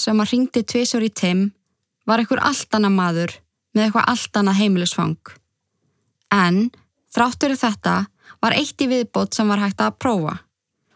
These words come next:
og það var að komast í símaskrá aðilans.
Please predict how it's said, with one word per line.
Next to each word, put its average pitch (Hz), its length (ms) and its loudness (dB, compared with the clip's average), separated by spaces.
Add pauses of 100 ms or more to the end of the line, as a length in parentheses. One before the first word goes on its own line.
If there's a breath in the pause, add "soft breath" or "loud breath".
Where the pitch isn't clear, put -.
(140)
og 220 120 -2
það 240 200 2
var 226 100 2
að - 120 -12
komast 220 340 0
í 220 60 -2 (140)
símaskrá 220 760 0 (160)
aðilans. - 580 -4